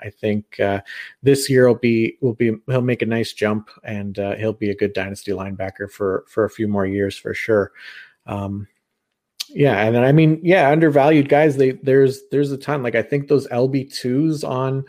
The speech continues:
on a lot of teams, guys like Dre Greenlaw, for example, on San Francisco, and,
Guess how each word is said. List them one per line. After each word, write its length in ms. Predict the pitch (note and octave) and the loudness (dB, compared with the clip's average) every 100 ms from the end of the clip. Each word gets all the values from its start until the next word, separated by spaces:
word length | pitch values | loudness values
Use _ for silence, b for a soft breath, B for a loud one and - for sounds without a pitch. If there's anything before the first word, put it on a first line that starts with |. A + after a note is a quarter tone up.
| B B B - | B B B -8
on 120 | A#2+ | -2
a 60 | C3 | 0
lot 200 | C3 C3 | 2 2
of 80 | C3 | 0
teams, 360 | - C#3 D3 | -2 -2 -2
guys 360 | - B2 B2 A#2+ | -2 -2 -2 -2
like 320 | B2 A#2 A2+ | -2 -2 -4
Dre 220 | - A#2+ | -2 -2
Greenlaw, 560 | A2+ G#2+ A#2+ B2+ B2 B2 | -2 -6 -6 -4 -4 -4
for 180 | - B2+ | -4 -4
example, 480 | A#2 B2 B2 B2+ B2 | -4 -6 -4 -4 -4
on 120 | A#2+ | -4
San 220 | B2+ A#2+ | -6 -6
Francisco, 920 | B2 A#2+ - A#2+ - B2+ B2 B2 A#2+ | -6 -8 -6 -8 -2 0 2 2 2
and, 320 | A2 G#2+ G#2+ | 0 -2 -6